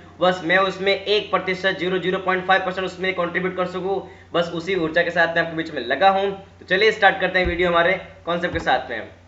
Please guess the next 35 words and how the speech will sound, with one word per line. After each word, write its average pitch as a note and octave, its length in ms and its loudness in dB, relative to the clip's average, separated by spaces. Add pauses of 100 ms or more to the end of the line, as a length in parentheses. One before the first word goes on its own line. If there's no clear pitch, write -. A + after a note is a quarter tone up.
(400)
हमारा F#3+ 240 4
जो G3 120 2
अगला G3 220 4
जो G3 120 2
concept F#3 280 0
आज F3+ 180 4
का F3+ 80 4
available F3+ 400 2
है F#3 280 -2
वो E3 120 2
हमारे E3+ 220 2
पास E3+ 280 0
में F3 100 0
है D#3+ 120 2 (1000)
basics F3+ 680 -6 (520)
माइक्रोब F#3 880 2
handling E3 600 -2 (100)
टेक्निक्स। C3+ 560 -2 (560)
अब F3 220 2
कम F3 160 -2
से G3 180 0
कम G3 160 0
ध्यान F3+ 200 2
रखना, F3 240 -2
आज E3+ 380 2
जो F#3+ 60 0
हम F#3 240 -2
आपको F#3+ 240 0
अभी E3+ 140 0
मैं F3+ 140 2
फिलहाल F3 260 2
introduce E3 340 -4
कर E3+ 140 0
रहा D3+ 140 2
हूँ D3 160 -4